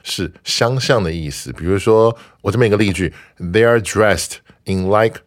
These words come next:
style。”好，就是他们穿的风格很像，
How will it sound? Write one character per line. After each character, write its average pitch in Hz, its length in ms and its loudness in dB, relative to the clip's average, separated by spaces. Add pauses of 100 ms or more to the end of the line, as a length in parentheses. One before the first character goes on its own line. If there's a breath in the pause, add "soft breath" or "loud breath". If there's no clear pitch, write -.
style。” 101 540 -2 (460)
好， - 200 -10
就 101 120 -8
是 - 120 -10
他 - 160 -8
们 139 120 0
穿 139 240 0
的 120 80 2
风 135 280 0
格 92 340 0 (240 soft breath)
很 80 180 -6
像， 107 320 0